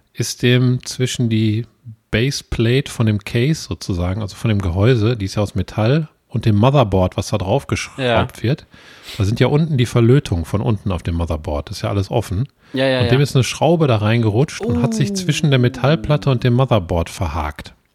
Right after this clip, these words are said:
Speaker 1: Und beim Einschalten
Speaker 2: Ach
Speaker 1: ist
Speaker 2: du
Speaker 1: der
Speaker 2: Scheiße.
Speaker 1: Strom zur Metallplatte, hat einmal komplett einen Kurzschluss geknackt und das war's.
Speaker 2: Und das Mainboard ist durchgeschmort, oder
Speaker 1: Ja,
Speaker 2: was?
Speaker 1: war Fratze.
Speaker 2: Ach du Scheiße. Oh, Uwe, mein
Speaker 1: So,
Speaker 2: Beileid.
Speaker 1: so schnell kann's gehen.
Speaker 2: Kann ich aber toppen. Kann ich tatsächlich toppen, habe ich vielleicht sogar schon mal erzählt.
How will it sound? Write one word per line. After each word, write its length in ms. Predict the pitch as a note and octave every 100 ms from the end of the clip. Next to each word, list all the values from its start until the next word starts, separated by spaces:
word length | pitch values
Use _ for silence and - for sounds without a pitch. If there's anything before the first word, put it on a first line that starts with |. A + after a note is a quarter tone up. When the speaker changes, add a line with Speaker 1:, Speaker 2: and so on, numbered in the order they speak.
| _ -
Speaker 1:
Und 80 | A#2+
beim 180 | G2 A2
Einschalten 600 | C3 E3 - G2+ G#2 -
Speaker 2:
Ach 80 | A2
Speaker 1:
ist 120 | -
Speaker 2:
du 20 |
Speaker 1:
der 80 | A2+
Speaker 2:
Scheiße. 200 | G2 F#2
Speaker 1:
Strom 360 | A#2+ D3 D3+ -
zur 160 | B2+
Metallplatte, 680 | A2 - C#3 E3+ - F#2+ A#2+
hat 100 | A2+
einmal 260 | - B2+ B2+
komplett 340 | A#2+ A2 C3
einen 100 | A#2+
Kurzschluss 580 | - D3+ - - G#2+ -
geknackt 560 | A2 - B2 B2 _ B2+
und 60 |
das 180 | A2 F#2
war's. 380 | D#2 C#2 - - _ _
Speaker 2:
Und 140 | - C3
das 100 | B2
Mainboard 380 | B2 C3 C#3 C#3+
ist 140 | B2+ B2+
durchgeschmort, 600 | B2 A2 - G2 F#2 C2+
oder 120 | E2
Speaker 1:
Ja, 320 | G#2 F2 E2+ _
Speaker 2:
was? 60 | -
Speaker 1:
war 80 | E2+
Fratze. 420 | - - G#2+ F#2
Speaker 2:
Ach 40 |
du 100 | E2
Scheiße. 520 | G2 G2 F2+ - F#2 F#2
Oh, 380 | A#2 A2+ G#2+ A2+
Uwe, 100 | G#2
mein 200 | G#2+ A2
Speaker 1:
So, 40 | A2
Speaker 2:
Beileid. 300 | A2+ G#2+ - - - -
Speaker 1:
so 180 | A#2+ D#3+
schnell 220 | D#3+ D3
kann's 240 | C3+ B2+
gehen. 300 | G2 D2+ D2 _ - -
Speaker 2:
Kann 160 | D3
ich 100 | F3+
aber 180 | D#3+ D3+
toppen. 360 | - F3+ G#2 F#2 _ -
Kann 160 | C#3
ich 60 | D3
tatsächlich 580 | D3+ - D#3 F#3 F#3+ -
toppen, 300 | E3+ E3+ D#3
habe 80 | D3+
ich 80 |
vielleicht 260 | - C3+ D#3
sogar 180 | E3 D3
schon 160 | - D3+
mal 80 |
erzählt. 500 | A#2+ A#2 - C3+ E3